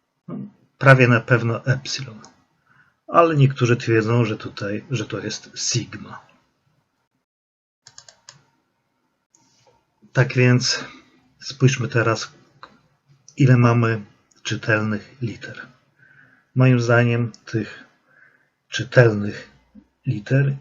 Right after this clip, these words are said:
jest dziesięć. Dokładnie dziesięć. Jakkolwiek, e, jakkolwiek, e, w drugiej linijce, z tych zaznaczonych ta ostatnia, w drugiej linijce jest przez niektórych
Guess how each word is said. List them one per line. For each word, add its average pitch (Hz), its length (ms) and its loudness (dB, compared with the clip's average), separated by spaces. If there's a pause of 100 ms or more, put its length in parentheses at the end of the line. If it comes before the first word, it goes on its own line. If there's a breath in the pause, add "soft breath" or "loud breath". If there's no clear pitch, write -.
jest 117 500 -6 (240)
dziesięć. - 680 -10
Dokładnie 117 420 -2
dziesięć. 104 380 -8
Jakkolwiek, 120 800 -2 (1160 loud breath)
e, 120 280 4
jakkolwiek, 113 1000 0 (1200)
e, 110 380 0
w 101 100 -6
drugiej 113 440 0
linijce, 107 760 -4 (100)
z - 100 -16
tych 95 160 -12
zaznaczonych 101 580 -8
ta 98 140 -14
ostatnia, 104 600 -8 (380)
w 117 100 -12
drugiej 104 280 -10
linijce 107 420 -6
jest - 440 -8 (1700 soft breath)
przez 107 200 -4
niektórych 104 580 -8